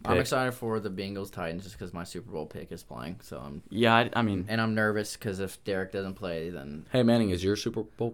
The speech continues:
Speaker 2: pick playing?
Speaker 3: uh,
Speaker 1: Also
Speaker 3: in the, in the August of next year.
Speaker 1: Also, Joe Burrow scares, like, he gives me, he gives me Brady vibes. Like, obviously that's so, everyone's been saying that. That's not my own take, but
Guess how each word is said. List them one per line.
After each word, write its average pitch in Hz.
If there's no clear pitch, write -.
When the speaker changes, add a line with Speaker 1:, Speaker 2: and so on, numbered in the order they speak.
Speaker 2:
pick 117
playing? 131
Speaker 3:
uh, 120
Speaker 1:
Also 117
Speaker 3:
in 123
the, 87
in 117
the 107
August 110
of 92
next 92
year. 98
Speaker 1:
Also, 120
Joe 127
Burrow 139
scares, 104
like, 104
he 127
gives 151
me, 113
he 123
gives 143
me 117
Brady 98
vibes. 87
Like, 85
obviously 104
that's 92
so, 95
everyone's 95
been 90
saying 85
that. 78
That's -
not 80
my 90
own 87
take, 90
but 85